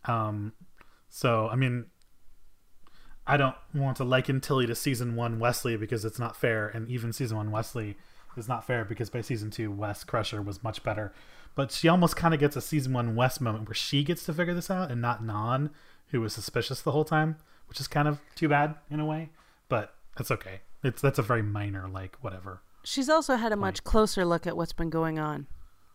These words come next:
Speaker 2: because she was
Speaker 1: Yes,
Speaker 2: standing
Speaker 1: and,
Speaker 2: right
Speaker 1: and
Speaker 2: there,
Speaker 1: that's,
Speaker 2: so
Speaker 1: and that's fair. So
Speaker 2: Right. So she
Speaker 1: yeah,
Speaker 2: did get to
Speaker 1: that's
Speaker 2: see it,
Speaker 1: fair.
Speaker 2: and she's the one,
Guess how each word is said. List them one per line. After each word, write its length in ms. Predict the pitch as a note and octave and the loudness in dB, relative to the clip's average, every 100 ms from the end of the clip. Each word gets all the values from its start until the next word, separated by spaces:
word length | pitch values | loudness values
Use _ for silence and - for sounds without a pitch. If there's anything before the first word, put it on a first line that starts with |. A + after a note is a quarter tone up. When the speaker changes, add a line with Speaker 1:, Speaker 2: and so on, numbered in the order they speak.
| _ | _
Speaker 2:
because 300 | - F#3 G3 | -6 0 0
she 120 | - F3+ | 0 0
was 120 | E3+ | -2
Speaker 1:
Yes, 80 | - | 0
Speaker 2:
standing 340 | F3+ F3 E3+ | 0 2 4
Speaker 1:
and, 80 | D3 | 2
Speaker 2:
right 140 | D#3 | 4
Speaker 1:
and 80 | C#3+ | 4
Speaker 2:
there, 80 | C3+ | 6
Speaker 1:
that's, 160 | A#2+ - | 4 -2
Speaker 2:
so 300 | - F3+ F3 | -4 -4 -4
Speaker 1:
and 160 | B2+ B2+ | 0 0
that's 240 | A2 - | 0 -4
fair. 380 | - G2 F#2+ F#2+ _ | -4 -4 -4 -12 _
So 220 | - A2 G2+ | -12 -10 0
Speaker 2:
Right. 340 | F#3 D#3+ - _ | 0 0 -6 _
So 160 | - B3 | -2 0
she 140 | - | 2
Speaker 1:
yeah, 40 | A3+ | 2
Speaker 2:
did 140 | B3 | 2
get 100 | C#4 C4+ | 6 8
to 40 | |
Speaker 1:
that's 120 | A3 | 8
Speaker 2:
see 100 | - | 4
it, 140 | A#3+ A#3 | 0 2
Speaker 1:
fair. 40 | G#3+ | 4
Speaker 2:
and 220 | B3 B3+ | 6 6
she's 340 | - B3+ B3 | 4 4 4
the 100 | A#3+ | 4
one, 260 | A3+ A3+ | 4 2